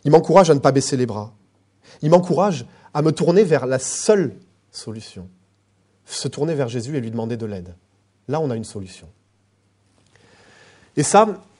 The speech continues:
les, les horticulteurs, ils le savent bien. Il y a, il y a une petite histoire qui est connue par les horticulteurs, peut-être que vous l'avez entendue. Cette histoire, c'est que on ne fait pas pousser une plante en tirant sur ses feuilles.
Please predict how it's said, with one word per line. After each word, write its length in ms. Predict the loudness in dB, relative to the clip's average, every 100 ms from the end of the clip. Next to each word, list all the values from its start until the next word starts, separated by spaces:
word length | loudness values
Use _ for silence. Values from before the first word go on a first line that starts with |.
| -4
les, 520 | 2 4 4 2 0 -2
les 200 | 2 2
horticulteurs, 600 | 2 -2 0 6 6 6
ils 80 |
le 60 | 0
savent 240 | -2 -6
bien. 240 | -6 -8 -10 -16 _ _ _ _
Il 60 | -4
y 40 |
a, 200 | 0 0 -2 -10 _ _ _
il 140 | -12
y 80 | -8
a 20 |
une 80 | -8
petite 300 | -6 -6 -8
histoire 440 | -14 -2 0 0 -4
qui 140 | -12
est 40 |
connue 280 | -4 -4 -2
par 140 | -2 -4
les 160 | -4
horticulteurs, 500 | -8 -14 -10 -6 -6
peut-être 240 | -6 -10 -8
que 60 |
vous 100 | -8
l'avez 180 | -8 -8
entendue. 440 | -10 -10 -10 -12 -12 _ _ _ _
Cette 240 | -6 -6 -4
histoire, 260 | -4 -4
c'est 140 | -4 -6
que 180 | -6 -6 _ _ _
on 80 | -2
ne 100 | -2
fait 160 | -2 -2
pas 140 | -2
pousser 560 | -4 -8 -6 -6 -6 -10 -10
une 160 | -10
plante 440 | -4 -4 -4 -10 _ _ _ _ _ _ _ _ _ _ _
en 80 | -8
tirant 300 | -6 -4 -6
sur 180 | -6 -10
ses 80 | -12
feuilles. 320 | -12 -12